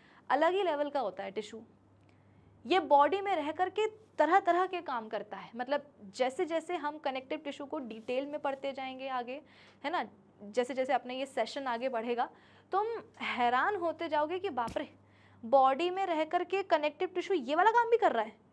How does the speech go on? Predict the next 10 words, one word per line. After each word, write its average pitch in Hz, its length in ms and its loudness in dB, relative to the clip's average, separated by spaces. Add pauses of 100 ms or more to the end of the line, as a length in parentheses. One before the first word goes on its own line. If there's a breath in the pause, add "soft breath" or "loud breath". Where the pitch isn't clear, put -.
(300 soft breath)
ये 277 180 2
वाला 508 200 8
काम 440 220 2
भी, 214 120 -10 (500)
ये 220 200 4
वाला 587 200 6
फंक्शन 381 380 0
भी। 202 120 -8 (460)
Exactly, 302 720 -6
मैं 311 140 -8